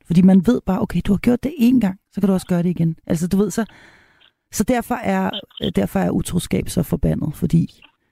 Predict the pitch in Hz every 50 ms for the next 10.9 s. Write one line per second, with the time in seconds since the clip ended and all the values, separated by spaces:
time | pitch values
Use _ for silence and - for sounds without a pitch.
0 | - - - 190 - 208 202 - - 233 214 - - - 214 185 165 - - -
1 | 175 160 170 - - - 202 202 - - _ - - - 175 - - - 180 -
2 | - - - _ - 180 165 165 147 170 180 165 165 156 151 151 - - 175 -
3 | - 160 - 170 165 175 170 170 170 170 - - - - - 175 - - - -
4 | - _ _ _ - - - - _ _ _ _ _ _ - 202 190 - - -
5 | - 196 208 196 202 196 196 180 208 202 208 - 196 196 208 196 202 214 214 -
6 | - - - 220 208 240 247 247 247 240 214 202 208 220 247 254 - _ - 196
7 | 190 185 - 196 190 185 196 - _ _ _ _ _ _ _ _ _ _ _ _
8 | _ _ _ _ _ _ 190 190 185 180 170 175 165 170 170 180 185 - - -
9 | _ _ _ _ - 202 190 180 180 - 185 175 220 254 247 - 240 208 - -
10 | - - 202 196 - 190 185 185 - - 202 190 190 196 190 - 190 185